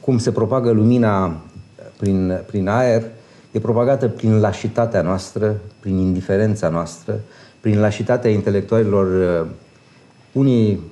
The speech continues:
care se consideră creștini, cu o suprafață publică, cu o notorietate publică,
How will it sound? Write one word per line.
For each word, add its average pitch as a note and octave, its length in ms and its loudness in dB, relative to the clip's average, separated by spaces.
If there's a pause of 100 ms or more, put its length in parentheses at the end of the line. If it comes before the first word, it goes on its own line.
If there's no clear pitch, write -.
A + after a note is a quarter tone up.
care G#2 180 -4
se F#2 80 -8
consideră A2 360 2
creștini, G#2+ 760 -2 (100)
cu - 60 -8
o F#2 40 -6
suprafață G#2 540 -4
publică, G2 420 -4
cu F#2 120 -2
o F#2 40 -2
notorietate F2+ 600 -2
publică, F2 560 -4